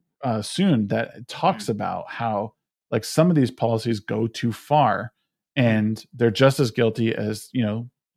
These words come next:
Speaker 1: some of the left-leaning people. You just gotta be willing to, to take the heat in the moment and realize that most of the, like, I mean, these people are,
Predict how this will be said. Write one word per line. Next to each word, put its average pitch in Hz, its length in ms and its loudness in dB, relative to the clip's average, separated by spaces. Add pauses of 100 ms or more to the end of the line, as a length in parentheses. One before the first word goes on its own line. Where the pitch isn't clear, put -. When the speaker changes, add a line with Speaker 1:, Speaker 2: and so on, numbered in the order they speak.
Speaker 1:
some 113 200 -6
of 107 60 -4
the 107 60 -4
left-leaning 113 460 -2
people. - 420 -10 (640)
You 139 120 0
just 185 160 4
gotta 180 180 8
be 160 100 10
willing 139 380 4
to, 117 240 0 (100)
to 120 80 -10
take 147 260 0
the 143 80 -2
heat 135 180 -4
in 120 60 -6
the 120 80 -4
moment 131 380 0
and 120 120 -6
realize 120 400 0
that 110 220 -6 (800)
most 190 300 2
of 220 80 -2
the, - 140 -4
like, 127 160 0
I - 240 -10
mean, 151 120 6
these 170 140 4
people 156 320 2
are, 117 240 0